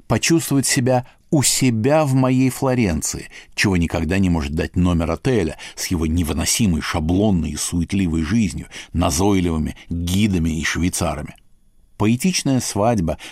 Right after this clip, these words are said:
моей дочери в русском кругу Флоренции сделала для меня этот город еще более близким и дорогим.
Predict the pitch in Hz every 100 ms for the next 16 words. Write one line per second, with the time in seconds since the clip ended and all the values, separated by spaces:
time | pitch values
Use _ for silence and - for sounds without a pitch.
0 | - 95 98 98 92 160 - 71 73 87
1 | 95 - 82 - 80 80 80 85 123 127
2 | 104 87 - - 90 90 135 120 101 98
3 | 98 110 101 87 85 101 104 - 90 85
4 | - - 104 92 73 80 78 80 76 95
5 | 123 - 101 95 - 80 80 78 71